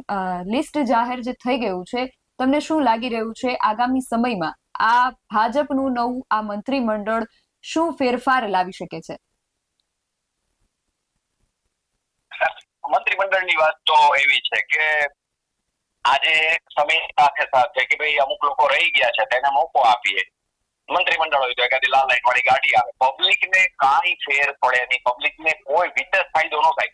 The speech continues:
Speaker 2: અને કદાચ જો ભારતીય જનતા પાર્ટીની ગુજરાત રાજ્યની અંદર ચાલતી સરકાર એવું કહેવા માંગતી હોય કે હવે મેં નવું મંત્રીમંડળોનું વિસ્તરણ કર્યું, પેલા મંત્રી હતા એને, એને એ જગ્યાએ બીજા મંત્રીઓ લીધા, તો એનો અર્થ એવો થાય છે કે અમે જે પેલા તમે મંત્રીઓ લીધા હતા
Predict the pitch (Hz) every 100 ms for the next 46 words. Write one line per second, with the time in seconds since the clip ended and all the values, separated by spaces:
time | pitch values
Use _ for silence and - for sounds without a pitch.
0 | _ _ - 156 165 - 123 156 - -
1 | - 190 214 - - 147 - 160 139 131
2 | 147 147 131 135 147 147 135 - 139 143
3 | 147 135 127 123 - - 127 123 - 147
4 | 117 - - - _ - 196 - 156 151
5 | 156 185 - 165 123 139 165 165 135 143
6 | 165 156 - 165 165 165 170 156 143 -
7 | 160 160 165 165 - _ _ _ _ _
8 | 143 147 156 - - 160 - 156 151 -
9 | 147 151 156 139 - 165 165 165 - 147
10 | - - 151 - 156 147 156 151 156 160
11 | 156 - 160 156 151 147 151 147 160 131
12 | 127 139 156 175 175 180 _ _ _ -
13 | 127 156 135 - 131 135 - 135 160 -
14 | - 165 156 151 160 165 160 151